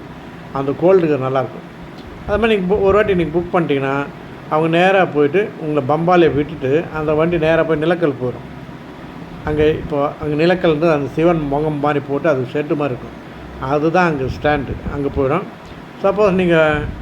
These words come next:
இப்ப புக், இங்கேருந்தே வண்டியில போறீங்க, பஸ்ல போறீங்கன்னா, சாப்பாடு எங்க பண்றதுன்னா, நம்மளெல்லாம் இங்க எடுத்தாந்து விட்டு, பம்பால விட்டு அந்த நிலக்கல்ல போயிடும். போயிட்டு அங்க வ-, இப்போ நம்மளே ஒரு சமையல்காரர் கூட்டு போவோம்.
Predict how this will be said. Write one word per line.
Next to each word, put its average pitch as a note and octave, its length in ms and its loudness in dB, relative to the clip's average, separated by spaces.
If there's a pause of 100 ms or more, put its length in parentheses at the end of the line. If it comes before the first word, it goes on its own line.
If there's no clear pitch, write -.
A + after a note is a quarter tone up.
(120)
இப்ப F3 500 -6
புக், F#3 200 -4
இங்கேருந்தே G3 380 4
வண்டியில F3+ 300 4 (100)
போறீங்க, D#3 280 2
பஸ்ல E3+ 340 0
போறீங்கன்னா, C#3+ 300 -2 (600)
சாப்பாடு G3 340 4
எங்க E3 160 4
பண்றதுன்னா, D3 480 0 (840)
நம்மளெல்லாம் F3+ 360 4
இங்க E3+ 220 2
எடுத்தாந்து E3+ 260 2
விட்டு, D#3+ 220 -2
பம்பால D#3+ 320 2
விட்டு D3+ 560 2 (140)
அந்த D3+ 180 -2
நிலக்கல்ல D#3+ 480 2 (100)
போயிடும். C#3 280 0 (720)
போயிட்டு G#3+ 280 4
அங்க E3+ 220 4
வ-, E3+ 220 4 (160)
இப்போ F3 220 -2
நம்மளே F3 280 4
ஒரு F3+ 160 4
சமையல்காரர் D#3+ 420 2
கூட்டு D3+ 220 -4
போவோம். B2+ 260 -4